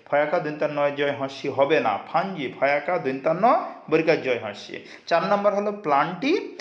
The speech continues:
পাঁচ নাম্বার হলো অ্যানিমালিয়া, অ্যানিমালিয়া। ক্লিয়ার? কত নাম্বার হলো? একুশ নাম্বার। এবার নাম্বার বাইশ, বাইশ নম্বর প্রশ্ন কি লেখা আছে?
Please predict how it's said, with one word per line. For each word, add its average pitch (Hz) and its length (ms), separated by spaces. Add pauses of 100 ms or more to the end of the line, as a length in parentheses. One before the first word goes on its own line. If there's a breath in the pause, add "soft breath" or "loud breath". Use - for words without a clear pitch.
(140)
পাঁচ 151 260
নাম্বার 139 340
হলো 180 240
অ্যানিমালিয়া, 135 760 (340)
অ্যানিমালিয়া। 139 800 (220)
ক্লিয়ার? 208 540
কত 160 140
নাম্বার 131 300
হলো? 170 260 (220)
একুশ 147 340
নাম্বার। 110 320 (2250 loud breath)
এবার 214 440
নাম্বার 160 300
বাইশ, 160 460 (180)
বাইশ 175 220
নম্বর 190 180
প্রশ্ন 185 240
কি 180 120
লেখা 175 200
আছে? 175 280